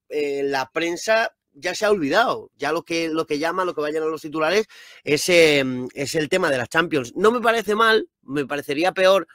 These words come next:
o sea, me parecería mal si tuviéramos otro partido, eh, de-, antes, pero, bueno, eh, este partido es contra Las Palmas, quiero decir, si fuera contra el Madrid o contra el Barça o contra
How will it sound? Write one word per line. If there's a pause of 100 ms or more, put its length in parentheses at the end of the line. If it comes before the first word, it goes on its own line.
o
sea,
me
parecería
mal (240)
si
tuviéramos
otro
partido,
eh,
de-, (300)
antes,
pero, (440)
bueno,
eh, (440)
este
partido
es
contra
Las
Palmas,
quiero
decir,
si
fuera
contra
el
Madrid
o
contra
el
Barça
o
contra